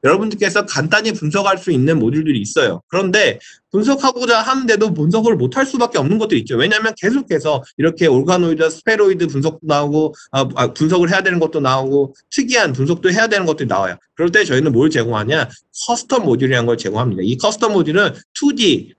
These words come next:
상태에서도 분-, 분석할 수 있고 쓰리디 상태에서도 분석할 수 있습니다. 자, 한 예를 보여드리면 투 디 커스텀 모듈 분석 예입니다. 그래서 어떤 마이크로 스핀들 가지고,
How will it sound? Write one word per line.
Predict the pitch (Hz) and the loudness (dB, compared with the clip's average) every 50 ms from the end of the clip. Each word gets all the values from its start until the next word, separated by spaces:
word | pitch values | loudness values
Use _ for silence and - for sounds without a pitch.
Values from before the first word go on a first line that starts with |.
| _ _ _ | _ _ _
상태에서도 | - 240 247 233 233 214 208 208 180 180 | -2 -2 0 2 0 0 0 0 -2 -2
분-, | 170 151 139 - - - | -2 -2 -4 -6 -8 -8
분석할 | 123 143 151 160 165 160 143 | -6 -2 0 2 2 2 0
수 | - 135 | 0 -4
있고 | 120 - 175 208 | -4 -2 -2 -2
쓰리디 | - - 262 254 285 247 214 | -2 -2 0 0 0 0 0
상태에서도 | 185 196 190 175 190 165 151 147 165 185 | -2 -4 -2 -2 -2 -2 0 0 -2 -2
분석할 | 175 - 110 113 127 143 151 151 | -2 -4 -4 -2 -2 -2 -2 -2
수 | - 95 | -4 -8
있습니다. | 87 - 90 90 87 - _ _ _ - - - | -10 -12 -16 -18 -20 -20 _ _ _ -20 -18 -8
자, | - 135 | -6 -2
한 | - 240 262 240 | 0 2 2 2
예를 | 175 139 147 165 | 2 2 2 2
보여드리면 | 151 131 107 104 107 107 147 185 165 107 87 - - _ _ | 2 0 0 0 0 0 0 0 0 0 -4 -6 -14 _ _
투 | - 294 294 294 | 0 0 2 2
디 | 294 277 277 | 2 0 0
커스텀 | - 233 226 226 - 208 196 | -2 -4 -4 -2 -2 0 2
모듈 | 185 175 170 175 180 180 170 | 2 2 2 2 2 2 0
분석 | 151 127 117 120 151 147 123 101 | -2 -2 -2 0 0 0 0 0
예입니다. | 101 101 101 104 98 82 82 85 - _ _ _ _ _ - | 0 0 -2 -2 -4 -8 -12 -18 -20 _ _ _ _ _ -4
그래서 | 127 127 127 123 160 151 117 | -2 0 2 2 2 2 2
어떤 | 113 113 147 120 113 | 2 0 0 0 2
마이크로 | 113 123 143 - 208 | 2 0 0 0 -4
스핀들 | 196 - - 254 254 247 214 180 147 | -6 -2 -2 -2 0 2 0 0 0
가지고, | - 98 - 104 98 92 127 156 135 - | -2 -4 -6 -6 -2 0 2 2 2 0